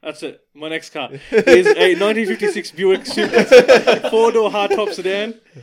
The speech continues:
Speaker 1: uh, for twenty-five thousand. Uh,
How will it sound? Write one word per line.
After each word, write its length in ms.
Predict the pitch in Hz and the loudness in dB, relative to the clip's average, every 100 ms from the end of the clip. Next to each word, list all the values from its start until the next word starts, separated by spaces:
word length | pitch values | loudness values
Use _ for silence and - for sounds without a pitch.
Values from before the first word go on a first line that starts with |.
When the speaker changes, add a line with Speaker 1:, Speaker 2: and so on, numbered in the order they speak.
| 117 - | -20 -18
Speaker 1:
uh, 280 | 156 151 151 | -10 -8 -8
for 180 | 147 160 | -12 -18
twenty-five 720 | - - 185 - 147 170 170 - - - | -16 -16 -16 -16 -12 -10 -10 -14 -16 -10
thousand. 380 | 208 196 220 - _ _ _ _ - _ _ _ _ _ | -10 -10 -14 -16 _ _ _ _ -20 _ _ _ _ _
Uh, 500 | 147 151 147 147 | -14 -10 -8 -8